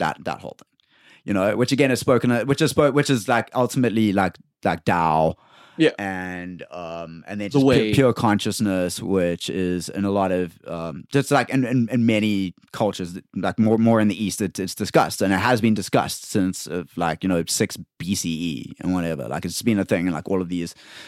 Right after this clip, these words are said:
Speaker 1: uh, the, these cultures. So he speaks
Speaker 2: Well,
Speaker 1: about
Speaker 2: most
Speaker 1: that.
Speaker 2: cultures weren't monotheistic.
Speaker 1: Yeah,
Speaker 2: Like
Speaker 1: yeah, no, exactly.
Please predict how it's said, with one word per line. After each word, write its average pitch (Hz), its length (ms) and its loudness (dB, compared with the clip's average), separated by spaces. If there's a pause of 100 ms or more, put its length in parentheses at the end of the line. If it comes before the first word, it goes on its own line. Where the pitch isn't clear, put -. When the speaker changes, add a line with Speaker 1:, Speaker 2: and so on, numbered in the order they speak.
(160)
Speaker 1:
uh, 90 260 -2
the, 85 280 -2
these 85 160 -8
cultures. 98 400 -2
So 107 160 4 (260)
he - 160 4
speaks 147 300 4
Speaker 2:
Well, 196 100 4
Speaker 1:
about 110 160 4
Speaker 2:
most 254 120 4
Speaker 1:
that. 208 140 4
Speaker 2:
cultures 165 380 2
weren't 139 320 0
monotheistic. 123 720 -2 (240)
Speaker 1:
Yeah, 147 200 4
Speaker 2:
Like 117 100 4
Speaker 1:
yeah, 151 140 6
no, 165 140 6
exactly. 117 540 0